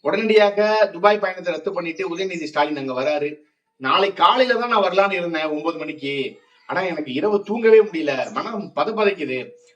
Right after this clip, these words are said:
அதனால நான் உடனடியாக கிளம்பி இரவோடு இரவாக வந்தேன்னு" முதல்வர் சொல்றாரு. அப்ப நமக்கு என்ன ஒரு கேள்வி எழுதுனா, இதே போலதான் கள்ளக்குறிச்சியில அறுபது உயிர்கள்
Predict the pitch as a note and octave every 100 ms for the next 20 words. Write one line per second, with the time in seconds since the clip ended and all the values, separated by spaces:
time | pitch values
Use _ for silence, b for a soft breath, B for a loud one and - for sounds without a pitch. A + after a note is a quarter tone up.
0 | - D3 G3 B3+ C4 G3+ G3 G3+ G3 G3+
1 | G3+ F3+ G3 E3+ G#3 G3+ E3+ E3 E3+ D3+
2 | C#3+ D3+ C#3+ C#3 D3 C3 A#2+ A2+ G#2 -
3 | _ _ _ - G#3 G3+ G3 G3+ C#4+ C4
4 | G#3+ D#3+ - - G3+ A3 F#3+ D#3 D3+ F#3+
5 | F3+ B2+ - b b _ C3+ G3+ G#3+ G3+
6 | G#3 F#3+ F3 G#3 G3 F#3 F3 E3+ F#3+ F#3+
7 | F3+ D#3+ G3 G3 F3 D3 -